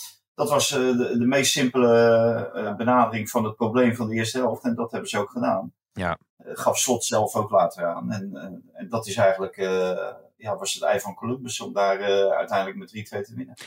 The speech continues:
Speaker 2: Ze zullen bij, eh, Ajax ook wel kijken naar, Mike, de bepaalde ontwikkeling van spelers bij Feyenoord. Eh, denk aan een Gimenez, eh,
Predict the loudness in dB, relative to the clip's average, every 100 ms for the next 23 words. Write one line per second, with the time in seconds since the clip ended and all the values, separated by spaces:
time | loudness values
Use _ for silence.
0 | -14 -6 0 2 2 2 2 4 4 2
1 | 2 2 0 -4 2 2 2 0 0 0
2 | 0 2 2 2 0 0 -4 -6 -2 2
3 | 4 2 0 -2 0 -2 -2 -2 -4 -2
4 | 0 2 2 0 0 0 0 0 2 2
5 | 2 2 2 2 2 2 0 -2 -2 0
6 | 2 4 2 2 0 0 -2 0